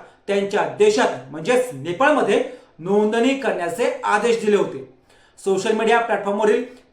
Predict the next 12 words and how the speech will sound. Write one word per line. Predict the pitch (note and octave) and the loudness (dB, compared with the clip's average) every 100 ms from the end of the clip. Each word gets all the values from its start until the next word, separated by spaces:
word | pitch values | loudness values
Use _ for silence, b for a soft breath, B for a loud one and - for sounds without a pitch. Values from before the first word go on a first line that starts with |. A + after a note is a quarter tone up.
| - | 0
कंटेंटचं | A#3+ A3+ A#3+ A#3+ - C4 B3 C3+ B2+ | 0 2 2 2 0 0 0 -2 -8
मॉनिटरिंग | D#3+ G#3+ B3 - - - B B | -6 0 4 2 0 -10 B B
आणि | F#3+ G#3+ | -2 -2
देशातील | F3 F#3 B3+ C4 A3 C3+ C3 | -2 -2 -2 0 -2 -2 -8
नियमांचं | F3+ G3+ G3 G3 C#4+ - - | -4 -4 -4 -4 -6 -6 0
अचूक | C#4+ C#4+ F#4 - | 0 2 0 2
पालन | C4 B3 A3+ | 2 0 0
करण्याच्या | A3 G#3 G3+ A3 | -2 -4 -4 -4
मूळ | D#3+ C3+ F3+ A#3+ A#3+ - | -4 -8 -2 -2 -2 -8
उद्देशानं | G3+ E3 B3 B3 G#3+ D#3 B B B | -8 2 4 4 0 -2 B B B
नेपाळ | E3+ G3+ G#3 G3+ | 0 2 4 0
सरकारनं | G3+ - F3+ G3+ | -2 -6 -4 -4